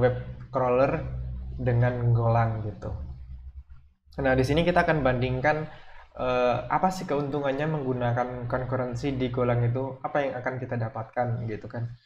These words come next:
Kita bandingkan, eh, dengan proses yang seperti biasa,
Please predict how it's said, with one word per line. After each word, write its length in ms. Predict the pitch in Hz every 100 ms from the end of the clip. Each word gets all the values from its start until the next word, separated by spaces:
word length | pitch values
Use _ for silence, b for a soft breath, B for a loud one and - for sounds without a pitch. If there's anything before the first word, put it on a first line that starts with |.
| B B _
Kita 280 | 131 120 127
bandingkan, 720 | 127 120 120 135 156 156 -
eh, 440 | 127 123 123 123 123 127
dengan 480 | 131 139 151 151 151 b b b _ _ _
proses 320 | - 143 156
yang 320 | 151 143 139 139
seperti 400 | - - 135 139
biasa, 800 | 127 120 113 113 135 160 -